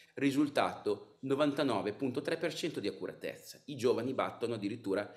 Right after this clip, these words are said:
i, i, i loro professori. Eh, lo avete già detto in tutte le salse, no? I due mondi devono essere sinergici, bisogna parlare di intelligenza aumentata, ma è anche un click mentale che dobbiamo fare.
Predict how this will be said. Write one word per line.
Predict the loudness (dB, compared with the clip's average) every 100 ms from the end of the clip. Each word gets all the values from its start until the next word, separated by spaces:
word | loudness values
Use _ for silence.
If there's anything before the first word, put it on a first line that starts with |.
| -20 -14
i, | -12 -8
i, | -6 -2 0
i |
loro | 2 2
professori. | 0 -8 -8 -6 -4 -6 -8 -16 _ -20 -20 -20 _
Eh, | -2 4
lo | 6
avete | 8 6 6
già | 4
detto | 4 2
in |
tutte | -4 -6 -6
le |
salse, | -2 -2 -2 -2 -4
no? | -2 -2
I | 2
due | 4
mondi | 4 2 2
devono | 0
essere | 0 -4 -6
sinergici, | -2 0 0 -2 -6 -10
bisogna | -6 -4 0
parlare | 2 2 2 0
di |
intelligenza | -4 -4 -6 -4 -2 -2
aumentata, | 0 0 -2 -2 -4 -6 -10 -14 -14
ma | -2 2
è | 2
anche | 4 4
un | 4
click | 2 0
mentale | 2 0 0 0 0
che |
dobbiamo | -4 -4 -6
fare. | -4 -6